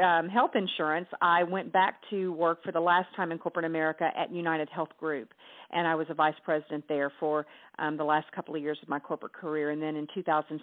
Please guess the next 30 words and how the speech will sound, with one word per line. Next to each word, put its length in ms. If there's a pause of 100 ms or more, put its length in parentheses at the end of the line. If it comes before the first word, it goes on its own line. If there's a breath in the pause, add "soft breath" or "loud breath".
seven, 240
went 140
out 100
on 100
my 260
own 200 (140)
and 300
started 300
Alignment, 460
Inc, 200 (760 loud breath)
um, 200
which 200
is 140
a 260 (180)
very 400
unique 340
consultancy. 920
We 140
provide 400
leadership 500
consulting 600
and 100
leadership 440
coaching 400 (120)
to, 260 (460 loud breath)
um, 420 (180)
primarily 480
publicly 420 (100)
traded 380
large 320